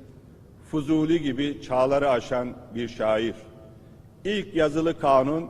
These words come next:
ve yerleşik tarım bu topraklarda doğdu. Ortak tarihimiz, ne zaman birlik olabilirsek o zaman ileriye gittiğimizin,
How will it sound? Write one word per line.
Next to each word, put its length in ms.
ve 80
yerleşik 800
tarım 400
bu 100
topraklarda 720
doğdu. 220
Ortak 420
tarihimiz, 640
ne 180
zaman 360
birlik 340
olabilirsek 760
o 120
zaman 380
ileriye 460
gittiğimizin, 760